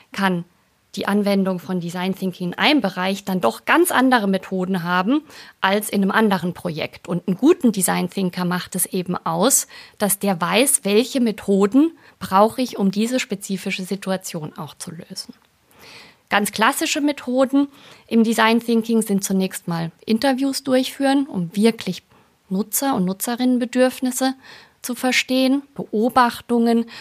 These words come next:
durchzuführen, weil manchmal ist ja das, was Menschen sagen und was sie tun, auch widersprüchlich. Eine andere Methode ist die Persona.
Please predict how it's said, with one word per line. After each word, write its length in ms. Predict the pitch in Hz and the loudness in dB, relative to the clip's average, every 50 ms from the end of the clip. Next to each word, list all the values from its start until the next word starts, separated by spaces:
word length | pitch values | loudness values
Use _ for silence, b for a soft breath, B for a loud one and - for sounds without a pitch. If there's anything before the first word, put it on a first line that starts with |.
| B B B - | B B B -2
durchzuführen, 1040 | 226 226 226 220 - - - - 226 208 - - 226 226 220 226 214 220 214 196 | 2 2 2 2 0 -4 -8 -8 -8 -8 -6 -4 0 0 0 2 2 0 -2 -2
weil 100 | 180 165 | -4 -6
manchmal 460 | 156 165 175 190 196 - - 185 175 - | -6 -4 -4 -6 -6 -6 -6 -6 -6 -6
ist 160 | 190 - - | -10 -10 -10
ja 80 | 180 170 | -10 -8
das, 280 | 180 175 175 - - | -8 -8 -8 -8 -8
was 180 | - 170 - - | -10 -10 -8 -6
Menschen 340 | 180 170 165 160 - - 170 | -6 -4 -4 -4 -6 -4 -4
sagen 520 | - - 165 151 165 190 208 220 - 247 | -4 -4 -4 -2 0 0 0 0 0 0
und 200 | 226 202 165 - | -2 -2 -4 -6
was 160 | 185 175 170 | -6 -6 -4
sie 120 | - 185 180 | -6 -8 -10
tun, 420 | - - - 190 185 190 180 180 | -10 -10 -6 -4 -2 0 0 0
auch 300 | - - 170 185 220 - - | -2 -2 -2 -4 -4 -4 -2
widersprüchlich. 1080 | 269 262 262 269 262 254 254 - - - 254 254 254 - 254 247 254 233 - - - B B B B B B B B B B B B B B B B | -2 -2 0 0 -2 -2 -2 -4 -2 -2 -2 -2 -2 -4 -2 -2 -2 -2 -4 -8 -16 B B B B B B B B B B B B B B B B
Eine 160 | 226 185 - | -4 -4 -2
andere 380 | - 175 196 196 208 180 190 185 | 0 2 2 2 2 2 0 -2
Methode 480 | 180 180 - - - 196 185 180 - | -2 -4 -6 -6 -4 -4 -4 -2 -4
ist 240 | - - - - - | -6 -6 -8 -10 -12
die 60 | - | -14
Persona. 920 | - - - 165 160 - - 170 180 202 226 247 269 277 269 277 277 294 | -14 -10 -10 -10 -8 -8 -6 -4 0 2 2 4 4 2 2 2 0 -2